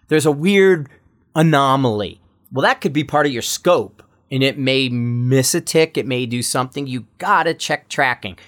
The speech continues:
Uh, I've mentioned more than once, and, and there was actually over almost six hundred sales of the Sniper's Hide Tall Target at Box to Bench Precision. Box number two,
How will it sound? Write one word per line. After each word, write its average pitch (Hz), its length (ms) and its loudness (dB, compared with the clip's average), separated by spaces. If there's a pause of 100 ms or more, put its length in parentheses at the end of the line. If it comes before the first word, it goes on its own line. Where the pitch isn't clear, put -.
(460)
Uh, 131 440 4
I've 131 180 -4
mentioned 160 420 0
more 160 200 2
than 156 180 -2
once, 151 460 0
and, 127 220 -4
and 127 200 -4
there 135 80 -2
was 131 140 -2
actually 151 440 0
over 139 200 2
almost 135 280 -4
six - 220 -4
hundred 143 260 -2
sales 123 600 0 (560)
of 147 240 2
the 127 100 -2
Sniper's 165 540 -4
Hide 139 380 -2
Tall 131 240 0
Target 107 500 -2 (160)
at 127 420 -10
Box 131 380 -2
to 151 100 -2
Bench 117 400 -4
Precision. 117 680 -4
Box - 500 -4 (180)
number 120 280 -6
two, 165 460 0